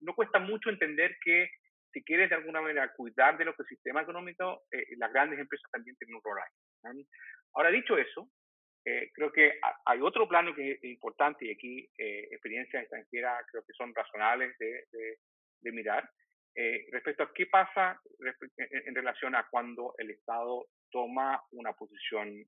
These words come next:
de soporte. ¿Hasta, hasta qué punto tú quieres resguardar a los inversionistas actuales de, de, de, en, en la empresa?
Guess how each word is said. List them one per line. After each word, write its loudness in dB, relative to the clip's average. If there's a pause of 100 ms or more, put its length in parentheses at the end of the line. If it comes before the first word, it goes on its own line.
(140)
de -6
soporte. 2 (180)
¿Hasta, 2 (120)
hasta 0
qué 2
punto -2
tú -10
quieres 2 (380)
resguardar 4
a 10
los -2
inversionistas -2 (480)
actuales 6
de, 2
de, 0
de, 2
en, -6
en -6
la -4
empresa? -6